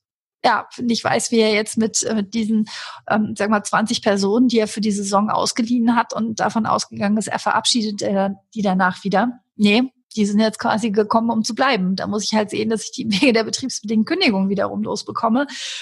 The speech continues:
Und das wird schwierig, weil ich habe ja grad so viel Arbeitsbedarf. Also das ist tatsächlich, ähm, eine Möglichkeit, die man bei, ja, die man durchaus bei, bei, für, für eine einmalige Gelegenheit, äh, nutzen kann.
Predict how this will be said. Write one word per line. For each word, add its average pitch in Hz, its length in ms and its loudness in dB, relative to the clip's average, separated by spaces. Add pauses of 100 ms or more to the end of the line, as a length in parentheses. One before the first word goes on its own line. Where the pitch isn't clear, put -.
Und 247 120 4
das 220 160 4
wird 240 140 2
schwierig, 277 400 4
weil 226 160 2
ich 220 80 -2
habe 254 160 0
ja 233 60 -8
grad 240 180 -2
so 269 60 -6
viel - 160 2
Arbeitsbedarf. 240 760 0 (640)
Also 220 220 0
das 233 180 0
ist - 140 -10
tatsächlich, 240 800 0
ähm, 214 520 2 (580)
eine 247 140 4
Möglichkeit, 294 960 2
die 240 100 2
man 226 460 0 (580)
bei, 214 500 2 (520)
ja, 220 160 4
die 220 340 -2
man 233 160 4
durchaus 247 480 -2
bei, 139 100 -6
bei, - 220 -2 (500)
für, - 320 -2
für - 80 -6
eine - 140 4
einmalige 240 720 2
Gelegenheit, 240 680 2 (320)
äh, 226 160 4
nutzen 262 440 2
kann. 311 400 -2